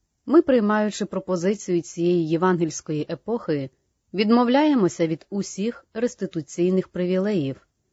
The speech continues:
які б нам дала Ісусова смерть. Ми відмовляємось від них заради надії, дарованої церкві, не надії на людську досконалість, а надії вважатись гідними здобути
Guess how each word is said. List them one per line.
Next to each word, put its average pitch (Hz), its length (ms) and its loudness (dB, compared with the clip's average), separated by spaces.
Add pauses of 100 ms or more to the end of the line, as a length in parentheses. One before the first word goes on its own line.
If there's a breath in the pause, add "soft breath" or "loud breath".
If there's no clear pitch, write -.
(220)
які 175 340 2
б 196 100 -2
нам 190 280 4
дала 165 300 0
Ісусова 160 680 -8
смерть. - 600 -10 (960)
Ми 196 160 4
відмовляємось 202 840 2
від 156 180 -2
них 185 340 0
заради 185 480 0
надії, 147 720 -2 (460)
дарованої 254 720 6
церкві, 147 640 -6 (760)
не 302 140 6
надії 196 420 4
на 175 160 4
людську 170 380 -4
досконалість, 143 880 -8 (520)
а 175 100 0
надії 165 720 -2 (480)
вважатись 214 800 0
гідними 240 640 -2
здобути 180 720 -4